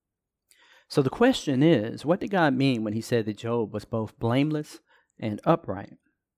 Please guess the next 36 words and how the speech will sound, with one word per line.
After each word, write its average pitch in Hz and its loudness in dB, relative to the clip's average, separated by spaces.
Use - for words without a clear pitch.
Well, 117 -6
the 117 -6
Hebrew 185 2
word 131 4
for 113 -4
blameless 120 2
is 135 0
the 135 2
same 214 2
word 143 4
that's 127 0
used 139 0
in 135 -2
the 123 0
book 131 0
of 120 -4
Pro-, 160 2
Pro-, 180 4
Proverbs 117 4
for 120 0
integrity. - -4
Proverbs 135 4
verse 117 -8
ten. - -2
"The 127 4
bloodthirsty 160 8
hate 151 2
a 127 -4
person 131 -2
of 120 0
integrity 117 -4
and 104 -10
seek - -2
to 113 -4
kill 110 -4
the 107 -8